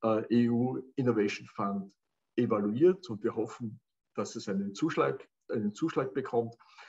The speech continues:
Aber es wäre ein Meilenstein, um zu zeigen, wie im Bereich dieser Hard-to-Abate Industries Kohlenstoffkreisläufe initiiert werden können. Und natürlich gibt's hier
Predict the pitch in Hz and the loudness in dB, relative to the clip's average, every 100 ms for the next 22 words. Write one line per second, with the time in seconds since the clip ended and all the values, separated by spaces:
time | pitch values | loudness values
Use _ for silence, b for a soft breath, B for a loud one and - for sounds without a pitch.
0 | B - 117 123 - - 127 127 123 107 | B -2 2 2 2 0 4 4 4 -2
1 | 110 113 123 170 170 123 - - - 92 | -4 0 2 2 0 -2 -6 -6 -4 0
2 | 113 135 139 _ - 131 - - - - | 0 -2 -8 _ -2 -2 -4 -14 -8 0
3 | 101 117 135 156 151 _ _ _ _ _ | 4 4 2 -2 -10 _ _ _ _ _
4 | b _ 165 113 151 170 170 - _ _ | b _ -12 -4 -2 -4 -6 -12 _ _
5 | - 131 120 101 104 120 - - - 120 | -4 0 4 4 4 2 0 -10 -4 -4
6 | - 107 101 98 98 _ - 117 123 - | -2 -2 -2 -2 -6 _ -6 -2 -2 0
7 | - 107 107 165 156 143 - - 123 120 | 2 2 0 -2 -2 -4 -10 0 0 2
8 | 120 - _ _ _ - - 147 151 151 | -4 -12 _ _ _ -6 0 0 -2 0
9 | 120 120 - - - 104 110 - 107 98 | 0 0 -4 -14 -6 -2 -2 -4 -4 -4
10 | - 113 104 101 _ _ _ - 110 107 | -2 0 0 -2 _ _ _ -2 0 0
11 | - 127 120 117 117 - 107 113 104 98 | -2 -4 2 2 2 -2 0 0 0 -4
12 | 95 b b b _ 104 104 120 120 - | -8 b b b _ -4 -2 -2 -2 -2
13 | 101 - - 104 | -4 -4 -4 -2